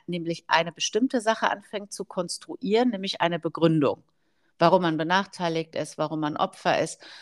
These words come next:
Und, ähm, was Menschen dann eben machen, ist viel, ähm, Leidensgeschichte konstruieren, ne? Auch wenn,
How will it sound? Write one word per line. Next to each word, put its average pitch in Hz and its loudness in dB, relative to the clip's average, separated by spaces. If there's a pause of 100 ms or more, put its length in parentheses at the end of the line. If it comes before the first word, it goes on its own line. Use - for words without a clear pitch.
(260)
Und, 160 -4
ähm, 160 2
was 170 0
Menschen 185 -2
dann 175 -2
eben 170 -2
machen, 202 -2
ist - -6
viel, 208 2
ähm, 175 2
Leidensgeschichte 165 2
konstruieren, 127 -6
ne? 208 -2
Auch 175 4
wenn, 175 2